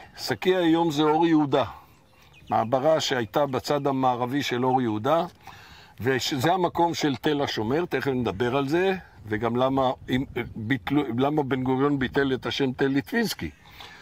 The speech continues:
והם קנו כאן, באזור הזה,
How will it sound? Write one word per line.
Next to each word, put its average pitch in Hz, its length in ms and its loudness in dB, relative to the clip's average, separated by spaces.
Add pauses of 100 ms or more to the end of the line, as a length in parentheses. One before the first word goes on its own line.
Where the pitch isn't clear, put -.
(680)
והם 175 1000 0
קנו 190 320 0
כאן, 202 380 2 (240)
באזור 131 480 2
הזה, 165 460 0